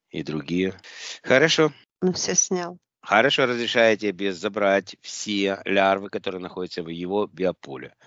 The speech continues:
Speaker 1: Ничего не забывай, приступай.
Speaker 2: Низ живота у него только лярва.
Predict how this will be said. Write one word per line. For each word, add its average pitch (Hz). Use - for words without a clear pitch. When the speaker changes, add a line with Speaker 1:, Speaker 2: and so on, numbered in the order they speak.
Speaker 1:
Ничего 139
не 110
забывай, 80
приступай. -
Speaker 2:
Низ 185
живота 170
у 165
него 165
только -
лярва. 175